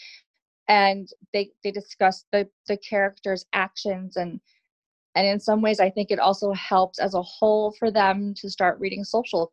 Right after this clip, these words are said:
cues as well, 'cause they get to read characters' actions and motivations, but also get to reflect on, on themselves, like,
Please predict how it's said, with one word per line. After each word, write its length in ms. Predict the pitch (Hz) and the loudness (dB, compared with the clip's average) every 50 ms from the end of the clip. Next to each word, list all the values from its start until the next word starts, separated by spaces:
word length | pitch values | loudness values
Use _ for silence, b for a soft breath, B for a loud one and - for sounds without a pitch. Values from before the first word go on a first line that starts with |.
| - | -8
cues 300 | - 180 160 160 156 143 | -8 -6 -6 -6 -6 -6
as 160 | 170 170 - | -8 -8 0
well, 320 | - 190 202 190 165 - B B B B B B B _ - | 2 4 4 4 4 2 B B B B B B B _ -2
'cause 120 | 214 185 | 2 4
they 100 | 190 196 | 4 4
get 160 | 190 196 196 | 4 4 2
to 140 | - 214 190 | 2 -2 -4
read 340 | 175 196 196 196 190 185 - _ _ _ _ _ _ _ _ _ _ _ _ _ | -2 0 2 2 0 0 -2 _ _ _ _ _ _ _ _ _ _ _ _ _
characters' 380 | - 220 196 190 196 202 190 - - | 2 4 4 4 4 0 -6 -4 -2
actions 380 | 185 185 185 - - 202 190 196 | -2 -2 -2 -4 -6 -8 -8 -8
and 120 | 190 190 | -6 -6
motivations, 800 | 190 185 190 185 180 190 190 190 190 - 196 180 185 185 180 - b b b b b _ _ _ _ _ - | -6 -6 -8 -6 -4 -4 -4 -4 -4 -6 -6 -8 -8 -8 -12 -14 b b b b b _ _ _ _ _ 6
but 80 | 202 | 6
also 220 | 202 202 202 - 208 | 8 8 6 2 0
get 180 | 196 185 185 | -2 -2 -2
to 100 | - 202 | -4 -6
reflect 520 | 190 190 - - 196 185 185 180 - - - - | -6 -6 -4 -2 0 0 0 -2 -4 -10 -10 -8
on, 560 | - 190 185 175 180 175 170 175 170 - - - _ - | -8 -6 -6 -6 -6 -6 -6 -8 -10 -14 -16 -18 _ -10
on 340 | - 190 190 185 180 175 - _ _ _ _ _ _ | -8 -6 -6 -6 -8 -10 -14 _ _ _ _ _ _
themselves, 600 | - 180 180 175 - - 254 277 214 175 170 - | -2 0 0 0 2 2 4 6 6 6 6 4
like, 100 | 165 170 | 0 -6